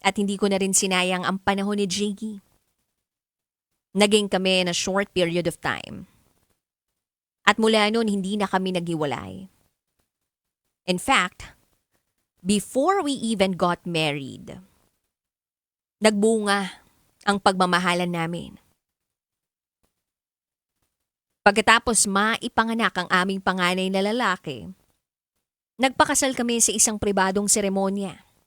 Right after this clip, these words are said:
Not long after that, nasundan ang panganay namin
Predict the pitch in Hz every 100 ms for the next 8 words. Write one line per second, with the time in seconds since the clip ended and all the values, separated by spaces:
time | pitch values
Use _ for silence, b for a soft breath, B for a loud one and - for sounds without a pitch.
0 | _ _ _ _ _ _ _ _ _ _
1 | _ _ _ _ _ 202 220 277 - 269
2 | 269 233 208 226 - 233 208 294 208 220
3 | - - _ _ _ _ 233 226 240 214
4 | 202 208 214 202 196 208 214 262 294 202
5 | 226